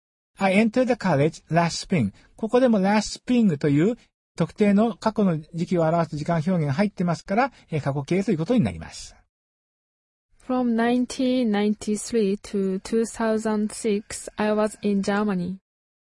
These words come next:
Speaker 1: From nineteen ninety-three to two thousand six.こういうふうに、時間にはここ幅がありますけれども、九十三年から二千六年、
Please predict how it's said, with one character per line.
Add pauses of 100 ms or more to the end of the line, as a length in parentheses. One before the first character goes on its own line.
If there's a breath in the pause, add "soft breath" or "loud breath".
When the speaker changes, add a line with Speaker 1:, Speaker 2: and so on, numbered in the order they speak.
(460)
Speaker 1:
From
nineteen
ninety-three (140)
to
two
thousand
six. (360 soft breath)
こ
う
い
う
ふ
う
に、 (380)
時
間
に
は
こ
こ
幅
が
あ
り
ま
す
け
れ
ど
も、 (260 loud breath)
九
十
三
年
か
ら
二
千
六
年、